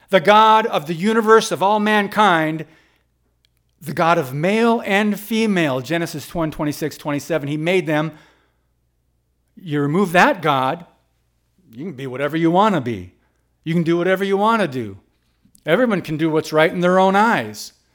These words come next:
What could go wrong? Look at our country. We've raised a gen-, we've raised generations of children who are now executives at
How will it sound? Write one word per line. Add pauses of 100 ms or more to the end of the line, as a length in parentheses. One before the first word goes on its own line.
(460)
What
could
go
wrong? (2250)
Look
at
our
country. (720)
We've
raised
a
gen-,
we've
raised
generations
of
children (380)
who
are
now (260)
executives
at